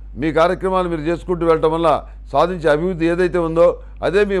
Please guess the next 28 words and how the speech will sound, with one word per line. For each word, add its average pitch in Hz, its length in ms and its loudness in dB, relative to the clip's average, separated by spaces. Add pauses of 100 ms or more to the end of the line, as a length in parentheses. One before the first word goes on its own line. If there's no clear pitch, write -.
భార్య 180 300 2
బిడ్డలకు 170 360 0
ఉపయోగపడుతుందని 156 640 0
చెప్పని 139 260 -2
గ్రహించండి. 151 480 0 (720)
ఎంత 185 140 -2 (140)
పెట్టినా 190 300 0 (120)
కానీ 180 260 2 (1300)
సంతృప్తి 170 420 0
పడిన 175 260 2
వాళ్ళు, 160 260 2 (680)
పెట్టిన 190 260 0 (100)
రోజు 196 180 2 (260)
పెళ్లి 170 300 2
కూడు, 180 180 4 (120)
పెట్టని 175 300 0
రోజు 170 200 -2
పిండా 175 220 4 (100)
కూడు 175 180 2 (460)
అనే 175 220 0
విధంగా 175 340 2 (480)
మాట్లాడే 185 440 0
వాళ్ళు 160 180 2
ఎవరైతే 165 320 0
ఉన్నారో 156 280 4 (420)
వాళ్ళతోటి 170 520 0 (500)
ఆర్థికపరమైన 185 720 2
సంబంధాలు 160 420 2